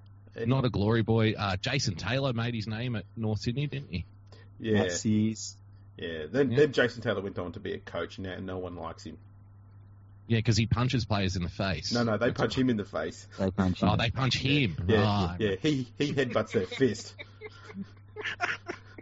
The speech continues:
Speaker 1: That's where it should be put. Did you see the picture of
Speaker 2: Um,
Speaker 1: him after,
Speaker 2: Robbie
Speaker 1: um, after Far Logo?
Speaker 2: Robbie
Speaker 1: I think it was, punched his de-, his face in during a Mad Monday, and he, his nose is all bent out of shape
Speaker 2: When he
Speaker 1: for
Speaker 2: was
Speaker 1: the
Speaker 2: at
Speaker 1: fifteenth
Speaker 2: Para,
Speaker 1: time.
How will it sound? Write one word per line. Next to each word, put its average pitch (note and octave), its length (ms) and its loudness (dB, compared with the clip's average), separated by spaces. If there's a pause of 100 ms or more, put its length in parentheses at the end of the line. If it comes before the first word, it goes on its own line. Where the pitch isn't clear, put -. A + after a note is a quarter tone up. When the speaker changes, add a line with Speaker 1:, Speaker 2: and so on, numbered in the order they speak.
(320)
Speaker 1:
That's - 160 -4
where A#2 160 4
it F#2+ 180 0
should A#2 120 -4
be G2+ 100 -6
put. - 240 -12 (1080)
Did B2 60 -2
you B2+ 60 2
see D#3 160 -2
the C#3 100 0
picture - 320 0
of B2 100 8
Speaker 2:
Um, A#2+ 140 6
Speaker 1:
him A2+ 60 4
after, A2+ 140 6
Speaker 2:
Robbie B2+ 260 4
Speaker 1:
um, G#2+ 240 -2 (360)
after G#2+ 280 -2
Far A2 300 2
Logo? G2 360 4
Speaker 2:
Robbie C3+ 220 4
Speaker 1:
I B2+ 60 4
think B2 140 4
it G2 80 4
was, F#2+ 260 -2 (160)
punched - 240 -8
his G2 120 -10
de-, G2+ 300 -4
his G#2+ 200 -8
face F#2+ 300 -6
in G2 120 -6
during F#2 220 -2
a - 20 -4
Mad F2+ 260 -4
Monday, F#2 360 -4
and F2+ 220 -10 (140)
he, A2+ 60 -4
his G2+ 100 -2
nose G2 320 0
is G2 100 -8
all G2 280 0 (400)
bent A2 220 0
out G#2 140 0
of G#2 60 -4
shape G#2 240 -2
Speaker 2:
When B2 100 2
he B2 60 2
Speaker 1:
for A#2 40 6
Speaker 2:
was G#2 100 2
Speaker 1:
the G2 100 2
Speaker 2:
at - 60 0
Speaker 1:
fifteenth A#2 240 4
Speaker 2:
Para, B2 120 4
Speaker 1:
time. F#2+ 140 -4